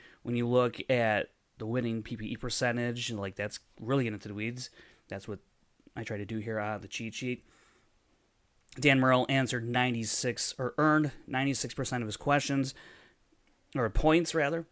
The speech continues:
Ethan Irwin earned seventy-two percent, still lost the match. When you look at seventy-two percent of points earned, he actually would have beaten one, two, three, four, five, six, seven, eight,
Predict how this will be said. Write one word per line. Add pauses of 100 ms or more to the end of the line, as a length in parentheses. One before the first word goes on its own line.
(600)
Ethan
Irwin (160)
earned
seventy-two
percent,
still (360)
lost
the
match. (240)
When
you
look
at (920)
seventy-two
percent
of
points
earned, (1080)
he
actually
would
have
beaten
one,
two,
three,
four,
five,
six,
seven,
eight,